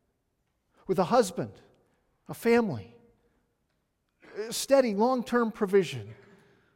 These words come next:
Wouldn't that make sense, Ruth? I need you to listen to something.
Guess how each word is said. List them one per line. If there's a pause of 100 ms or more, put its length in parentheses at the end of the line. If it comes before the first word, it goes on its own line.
(220)
Wouldn't
that
make
sense, (120)
Ruth? (1600)
I
need
you
to
listen
to
something.